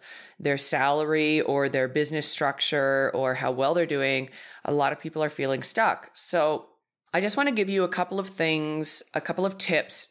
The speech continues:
to help you get out of your emotional funk. And regardless of if you're a business owner, regardless of if you are a salaried worker or a stay-at-home mom,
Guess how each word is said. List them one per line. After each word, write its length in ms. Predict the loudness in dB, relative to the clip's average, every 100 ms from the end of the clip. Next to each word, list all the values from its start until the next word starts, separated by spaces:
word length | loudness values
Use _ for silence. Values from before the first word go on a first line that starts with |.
| -4
to 260 | 0 0
help 400 | 0 0 -2 -2
you 420 | -2 0 0 -2 -2
get 240 | 0 0 0
out 280 | 0 0
of 120 | -2 0
your 280 | 0 2 0
emotional 680 | -2 0 0 0 0 0
funk. 520 | -2 -4 -2 0 -2 -6 -14 -18 -18 -18 -6
And 560 | 0 2 4 2 0 -4
regardless 640 | -4 0 2 2 2 0
of 200 | 0 -2
if 140 | -2 0
you're 100 | 0
a 60 |
business 340 | 0 0 2 2
owner, 260 | 2 2
regardless 600 | 0 0 0 2 2 0 0
of 340 | 2 2 0
if 260 | -2 -4 -2
you 240 | -2 2
are 480 | 2 2 2 2 2
a 40 | 0
salaried 460 | 0 2 2 0
worker 540 | 0 0 0 2 2 2
or 240 | 2 2
a 60 | 2
stay-at-home 540 | 0 -2 -2 -4 -2
mom, 340 | 0 0 0